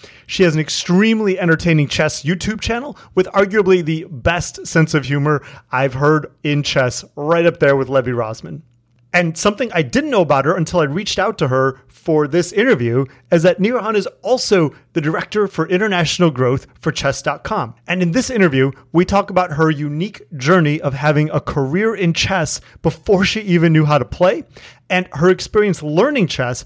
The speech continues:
for the first time as an adult. Plus, we have some discussion on an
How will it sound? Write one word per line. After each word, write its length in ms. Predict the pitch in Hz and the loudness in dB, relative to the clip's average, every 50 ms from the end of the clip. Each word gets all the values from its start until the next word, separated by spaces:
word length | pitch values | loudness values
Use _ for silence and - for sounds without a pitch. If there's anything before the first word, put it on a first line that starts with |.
| - _ | -16 _
for 140 | _ - 160 | _ -4 -2
the 80 | 156 151 | -2 -2
first 500 | - - - - 196 208 190 - - - | -4 -4 0 2 2 2 2 0 -4 -8
time 460 | - - 185 175 160 139 135 131 123 - _ _ _ - | -4 -2 0 0 2 2 0 0 -2 -6 _ _ _ -2
as 240 | 156 151 151 127 135 | 0 0 0 0 0
an 80 | 147 | -2
adult. 380 | 139 123 127 123 123 - - _ _ _ _ _ _ _ _ _ _ - | -2 -2 -2 -4 -4 -6 -10 _ _ _ _ _ _ _ _ _ _ -8
Plus, 500 | - - - 160 160 208 214 - - - - _ _ - | -6 -2 2 2 2 2 0 -4 -8 -12 -16 _ _ 0
we 100 | 165 175 | 2 4
have 140 | 180 170 165 | 4 4 2
some 120 | - 175 | 0 -2
discussion 580 | 156 165 156 - - 170 160 160 - 208 214 - - | -4 -4 -4 -2 0 0 0 0 0 -4 -6 -6 -6
on 120 | 190 170 | -6 -4
an 180 | 160 160 165 | -4 -6 -8